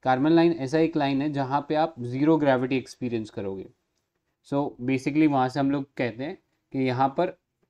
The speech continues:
Kármán line को जैसे हम क्रॉस कर लेते हैं तो जो अर्थ का जो ग्रेविटी है वो हमें खींचना बंद कर देती है, and that's how we experience zero gravity। So ये जो सब ऑर्बिटल टूरिज्म है, इसमें ये बस इतना ही करते हैं कि सौ किलोमीटर तक ले जाते हैं,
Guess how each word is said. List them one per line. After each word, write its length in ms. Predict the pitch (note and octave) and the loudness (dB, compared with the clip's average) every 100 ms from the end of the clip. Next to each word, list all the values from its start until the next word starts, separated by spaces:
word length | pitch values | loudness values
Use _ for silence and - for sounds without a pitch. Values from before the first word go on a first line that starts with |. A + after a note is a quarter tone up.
| _ _ B2+ | _ _ 0
Kármán 280 | B2+ C3+ C#3+ | 0 2 0
line 220 | C3+ C#3 | 0 -2
को 80 | C3+ | -2
जैसे 260 | C3 C3+ | -2 -2
हम 140 | C#3+ C3+ | -4 -2
क्रॉस 280 | C3+ C#3 | 2 2
कर 140 | - B2 | 2 -2
लेते 220 | B2 D#3 | -2 -4
हैं 160 | F3 D3 | -10 -8
तो 160 | C#3+ | -4
जो 80 | C#3+ | -4
अर्थ 260 | C#3+ C#3+ C#3+ | 0 0 0
का 120 | D3+ | -2
जो 360 | D3 D#3 - _ _ _ _ - | 2 0 -2 _ _ _ _ -12
ग्रेविटी 560 | A2 B2+ C3+ D#3 E3 D3+ | 0 2 6 4 6 4
है 80 | |
वो 120 | A#2+ C3+ | 4 0
हमें 300 | D3 D3+ D3+ | 2 2 0
खींचना 300 | C#3+ C#3 C#3 | -10 -4 -2
बंद 240 | B2+ A#2 | 0 -2
कर 120 | G#2+ | -4
देती 280 | G2+ F#2 F#2+ | -6 -10 -12
है, 100 | F#2 | -12
and 220 | A2+ B2 | -6 4
that's 220 | C3 C3+ | 4 4
how 80 | C#3+ C#3 | -2 -2
we 120 | C#3 | -2
experience 480 | - - C3 C#3+ A#2+ | -6 -6 -2 -2 -2
zero 180 | A#2+ B2+ | -2 0
gravity। 360 | A#2+ G#2+ G2+ D#3 - _ _ _ _ - | 0 0 -2 -8 -10 _ _ _ _ 0
So 160 | F#3 G3 - _ _ - | 2 2 -4 _ _ -6
ये 100 | C#3 | -2
जो 80 | D#3+ | 0
सब 400 | - F3 E3+ - _ _ - | 2 2 2 -10 _ _ -6
ऑर्बिटल 520 | C#3+ D3+ D3 D3+ D#3+ D#3+ | 0 2 2 4 4 4
टूरिज्म 420 | C#3 B2+ B2+ D3 | 2 2 0 0
है, 100 | E3 | -2
इसमें 360 | C3 - D3 C3+ | -6 -6 -2 0
ये 140 | B2 | 0
बस 220 | A#2+ C#3 | -2 -6
इतना 180 | - C#3 | -4 -2
ही 140 | C#3+ D#3 | 0 2
करते 280 | C3 A2+ | 0 -2
हैं 100 | D3 | -8
कि 60 | D3 | -8
सौ 220 | - E3+ | -2 -2
किलोमीटर 420 | E3 C3+ C3 B2+ | -2 -2 -2 -4
तक 120 | B2+ C3 | -6 -2
ले 140 | B2 | 0
जाते 260 | A#2+ A#2 D3+ | 0 -2 -6
हैं, 120 | E3+ | -12